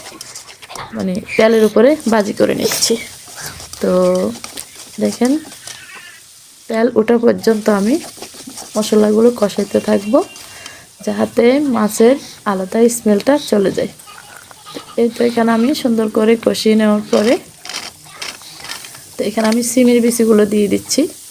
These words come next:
তো সিমের বিচিগুলো দিয়ে সুন্দর করে কিছুক্ষণ তেলের উপরে ভাজি করে নেব মাছের সাথে। তো আমি অল্প করে একটু পানি দিব, যাতে সিমের বিচির একটা মানে কাঁচা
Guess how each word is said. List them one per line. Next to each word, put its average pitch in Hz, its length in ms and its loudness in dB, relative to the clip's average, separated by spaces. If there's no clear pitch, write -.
তো - 80 0
সিমের 233 320 4
বিচিগুলো 220 440 4
দিয়ে 214 140 6
সুন্দর 214 320 2
করে 220 140 2
কিছুক্ষণ 240 400 0
তেলের 104 320 2
উপরে 220 240 2
ভাজি 226 300 2
করে 180 220 6
নেব 151 140 -2
মাছের 208 340 -2
সাথে। 185 260 -4
তো - 60 -4
আমি 220 140 0
অল্প 240 160 0
করে 277 200 6
একটু 269 140 -6
পানি 214 180 2
দিব, 214 140 2
যাতে 208 240 0
সিমের 233 340 4
বিচির 247 320 4
একটা 240 220 0
মানে 208 160 -4
কাঁচা 240 200 0